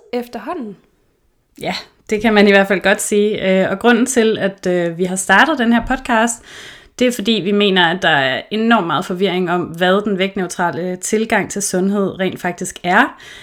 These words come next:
Speaker 2: men også rigtig meget om, hvad den ikke er. Øhm, og en af grundene til det er jo nok, at det stadigvæk er en ret ny tilgang til sundhed i Danmark,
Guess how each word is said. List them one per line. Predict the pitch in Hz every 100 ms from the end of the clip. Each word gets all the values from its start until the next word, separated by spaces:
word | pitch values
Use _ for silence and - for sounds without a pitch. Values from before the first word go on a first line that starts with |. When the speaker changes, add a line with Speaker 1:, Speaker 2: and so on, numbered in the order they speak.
| -
Speaker 2:
men | 240 233
også | 269 269
rigtig | 240 247 214
meget | 196 190 202
om, | 190
hvad | 151 208
den | 214 247 -
ikke | 294 175
er. | 180 170 185 190 -
Øhm, | 190 190 180 180 175 -
og | 208
en | 226 202
af |
grundene | 202 185 196 220
til | 202 175
det | 190 160
er |
jo | 185
nok, | 196 185 185
at | 190 185 -
det | 175 170 170
stadigvæk | - 180 185 185 185
er | 170
en | 175
ret | 180 170 - -
ny | 233 302 247
tilgang | - 202 208 190 180 -
til | - 202
sundhed | 202 190 196
i | 180
Danmark, | 185 180 196 202